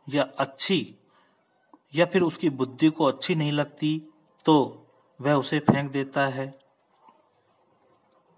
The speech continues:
But on other hand, लेकिन दूसरी तरफ, the habit of reading for amusement,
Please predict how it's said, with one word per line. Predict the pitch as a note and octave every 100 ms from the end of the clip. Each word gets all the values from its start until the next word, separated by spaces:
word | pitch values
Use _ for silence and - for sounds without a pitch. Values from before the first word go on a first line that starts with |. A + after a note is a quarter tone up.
| _ _ _ _ _ _ _ _ _ _ _ _ _ _ _ _ _ _ _ -
But | B2 C#3+ D3
on | C#3+
other | D3 C#3 C#3
hand, | C3 B2 B2+ C3+ -
लेकिन | C3 C3 C#3+
दूसरी | B2+ B2 - C#3
तरफ, | C#3+ C#3+ D3+ - - - - -
the | D3 B2 B2
habit | C#3+ D#3 F#3+ F#3+ _ D3
of | D#3 C#3+
reading | B2+ C3+ C#3+ D#3+ F3 _ -
for | C#3+
amusement, | C3 B2 A#2+ A#2 A#2+ G#2+